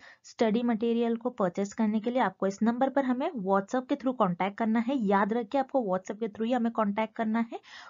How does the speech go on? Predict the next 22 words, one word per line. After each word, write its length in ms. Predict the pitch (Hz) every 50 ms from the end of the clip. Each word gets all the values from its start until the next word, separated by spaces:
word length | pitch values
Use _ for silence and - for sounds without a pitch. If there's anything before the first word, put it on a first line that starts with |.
| - -
और 120 | - 208 214
आप 120 | 214 214 -
अगर 200 | 214 196 208 202
मैसेज 400 | 202 202 196 190 196 277 269 -
करते 240 | - 285 277 277 285
हो, 140 | 285 311 359
मैसेज 380 | 381 339 247 226 - 214 -
करने 260 | - 240 226 208 214 208
के 140 | 214 220
within 280 | 208 190 202 196 240 262
fifteen 420 | 254 269 254 254 - 302 311 302
to 60 | 320 285
ट्वेंटी 260 | 277 247 220 202 233
मिनट्स 340 | 220 220 220 214 214 - -
में 80 | 254
आपको 200 | 247 233 - 226
सारा 300 | 208 - 254 240 247 262
स्टडी 280 | 269 - - 233 208 208
मटेरियल 380 | 202 196 180 190 180 190 190
प्रोवाइड 400 | 190 - 190 175 175 175 185 196
कर 140 | - - 226
देंगे। 320 | 208 208 226 226 240 302